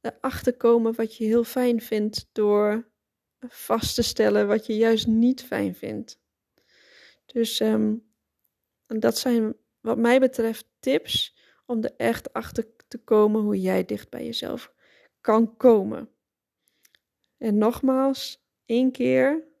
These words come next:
zeg ik je heel lief, blijf lekker dicht bij jezelf.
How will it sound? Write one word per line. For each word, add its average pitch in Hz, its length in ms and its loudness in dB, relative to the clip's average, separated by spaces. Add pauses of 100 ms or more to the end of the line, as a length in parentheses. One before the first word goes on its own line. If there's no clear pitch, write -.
(640)
zeg - 280 -6
ik 240 140 -4
je 233 100 0
heel 254 400 4
lief, 285 540 -2 (920)
blijf 180 300 -4
lekker 185 260 -10
dicht - 240 -10
bij 202 160 -4
jezelf. - 640 -8